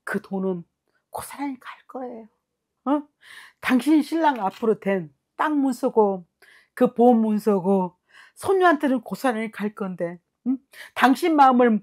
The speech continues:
몰라서 말하는 건 아니지만, 시어머란 사람도 굉장히 비겁하네요. 굉장히 미친년이네요. 지 엄마는 뭐, 시이모가 언니인지 동생인지는 모르겠지만, 자기 자매라면, 응?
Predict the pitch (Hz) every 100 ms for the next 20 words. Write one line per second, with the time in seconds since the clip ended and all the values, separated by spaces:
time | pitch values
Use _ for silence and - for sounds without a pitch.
0 | _ - 214 254 269 277 254 220 - _
1 | _ _ _ - 254 302 302 262 254 247
2 | 202 220 233 214 220 208 202 - - -
3 | - - 392 392 359 311 285 320 349 247
4 | 262 226 185 _ - 226 262 381 427 -
5 | 302 302 - - 196 185 175 170 _ -
6 | - - 262 285 392 311 196 214 - 359
7 | 302 294 240 226 226 220 _ _ _ -
8 | - 320 277 233 233 262 247 220 214 -
9 | _ - 339 285 277 240 208 226 254 294
10 | 247 247 220 233 262 240 214 214 196 190
11 | 180 180 170 196 185 175 _ - - -
12 | - - 262 - 233 233 247 214 196 190
13 | 185 _ _ _ 254